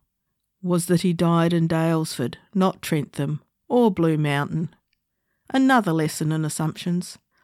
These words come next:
I should be learning by now. It made sense, though. There was a hospital in Daylesford, still is, that Trentham people were sent through to over the decades, so it all fitted.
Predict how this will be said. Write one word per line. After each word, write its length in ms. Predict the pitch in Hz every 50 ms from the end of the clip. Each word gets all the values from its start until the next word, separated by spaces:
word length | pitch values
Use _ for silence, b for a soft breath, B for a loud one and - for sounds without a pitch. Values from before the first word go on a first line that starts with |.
| _ -
I 60 | 240
should 180 | - - 160
be 120 | 160 156 151
learning 380 | 160 185 214 226 226 196 156
by 160 | 143 139 135 143
now. 340 | 147 156 165 185 202 208 - _ _ _ _ _ _ _ _ _ _ _ _ _ _ _ _ _ _ _ _ _ _ _ _ _ _ _ _ -
It 100 | - -
made 260 | 185 214 214 214 180
sense, 360 | 170 - 156 151 156 - -
though. 260 | - 175 - - - 165 - _ _ _ _ _ _ _ _ _ _ _
There 140 | - 208 202
was 120 | 208 202
a 60 | 214
hospital 480 | 190 240 262 - - - 220 208 196 185
in 140 | 180 170 160
Daylesford, 600 | 160 156 151 156 165 170 - - - - - - - _ _
still 380 | _ - - - - - - -
is, 180 | - - - b b b b b b b b b
that 160 | - 185 - -
Trentham 360 | - 294 311 285 - 262 226
people 360 | - - 180 175 - 170 175
were 100 | 165 165
sent 260 | - - 196 196 170
through 280 | - - - 190 196 190
to 240 | - - 147 - - -
over 260 | 151 156 160 156 170
the 120 | 160 165 151
decades, 720 | 165 151 143 - - 139 117 - - - - - - - _ _ _ _ _ _ _ _ _
so 240 | - - 247 214 214
it 80 | 208
all 140 | 208 180 151
fitted. 480 | 139 - - 139 - - - - -